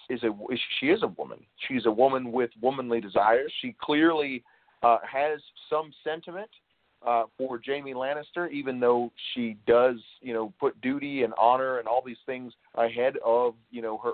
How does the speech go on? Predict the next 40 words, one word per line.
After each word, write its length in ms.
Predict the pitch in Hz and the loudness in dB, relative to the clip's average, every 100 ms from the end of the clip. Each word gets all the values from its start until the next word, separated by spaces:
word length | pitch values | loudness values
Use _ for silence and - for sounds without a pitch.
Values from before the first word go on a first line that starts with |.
| 117 | -4
own 140 | 120 | -4
desires. 460 | 113 107 120 135 135 | -4 0 0 0 -4
It's 160 | 143 135 - | -8 -8 -2
clear 300 | 208 254 143 | 0 0 0
that 140 | 123 | 0
there's 180 | 135 127 | -2 0
a 60 | 123 | -2
tension 440 | 170 196 - 98 | -2 -4 -4 -10
there, 280 | 87 60 50 _ _ _ _ _ _ - | -10 -12 -14 _ _ _ _ _ _ -6
that 120 | - | 2
there 180 | 117 143 | 2 4
is 140 | 175 135 | 2 4
a, 300 | 127 113 104 _ _ _ - | 4 2 -2 _ _ _ -6
that 100 | 120 | 0
there 160 | 143 | 2
is 100 | 180 | 2
a, 120 | 156 120 - | 2 0 -2
uh, 120 | 120 | -2
that 160 | 117 131 | -2 -4
exists 380 | 110 113 185 - | -6 -8 -8 -4
there 140 | 131 | -4
for 160 | 117 104 | -4 -6
her. 160 | 117 104 | -8 -6
So 180 | - 131 - | -6 -8 -4
they 140 | 135 135 | -2 0
make, 260 | 143 196 - - _ - | 0 -2 -4 -20 _ 2
uh, 200 | 117 107 | 4 4
her 120 | 143 | 2
character 380 | 131 180 180 170 | -6 -4 -4 -6
very, 380 | 151 170 190 185 - | -6 -4 -4 -6 -4
very 200 | 185 185 | -4 -4
human, 320 | 233 254 110 - - | -10 -8 -8 -8 0
and 100 | 131 | 2
I 80 | 143 | 2
think 180 | 196 175 | 0 2
that's 160 | 160 | 2
how 180 | 165 165 | 4 2
we 160 | 165 131 | 2 -2
kinda 280 | - 127 107 | -6 -8 -8
step 180 | - 117 | -4 -2